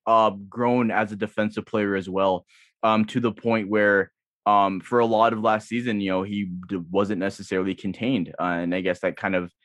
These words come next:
and that's what makes the playoffs a little, a little frustrating because it's like, you know, the whole season you were dominant. What happened? Um, but yeah, so, so Matthews, I, I think Matthews is gonna go and come into this season on, on a mission, um, to not repeat what happened last year.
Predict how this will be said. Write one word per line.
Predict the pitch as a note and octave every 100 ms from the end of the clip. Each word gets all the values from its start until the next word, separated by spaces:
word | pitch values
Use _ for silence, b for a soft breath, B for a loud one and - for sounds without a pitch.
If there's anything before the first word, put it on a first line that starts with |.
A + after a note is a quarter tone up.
| -
and | A2
that's | A2 A2+ A2+
what | A2+
makes | G#2+ G#2+ -
the | G#2+
playoffs | - G2 G#2 -
a |
little, | G#2+ G#2 G#2
a |
little | G#2+ G#2+ G#2
frustrating | - G#2 - A#2 A#2+ G#2
because | - F#2
it's | F2+ -
like, | E2+ G#2+ _
you | A2+
know, | A2+ G#2+ D3
the | A2
whole | C3+ C3+
season | C#3 D3+ D3
you | C#3
were | C3
dominant. | C3+ D#3+ C#3+ -
What | C#3
happened? | B2+ B2 F#2+ B B B B A#2
Um, | A#2 A#2 A2+ A2 G#2+
but | G#2+ B2
yeah, | C3 B2
so, | A2 A#2
so | A2 A#2
Matthews, | A2 B2+ D3 C3 A#2+ G#2+
I, | A2 A2
I | A2
think | G#2+ A#2 G#2+ _ G#2+
Matthews | A#2 B2 B2
is | A#2
gonna | A2
go | G2+ G#2+ A2+
and | A2
come | A#2 A#2
into | A#2
this | G#2+ -
season | A2 G#2
on, | G2 G2
on | - G2
a |
mission, | F#2 G2+ - F#2 E2+ _ _ _ _ -
um, | G2 F#2 F2+ F2
to | - B2
not | G#2+ G#2 -
repeat | G#2+ - - G#2+ -
what | G2+ G2
happened | G2+ F#2+ G2+ F2+ F2
last | E2+ F2 -
year. | F#2+ E2+ D#2+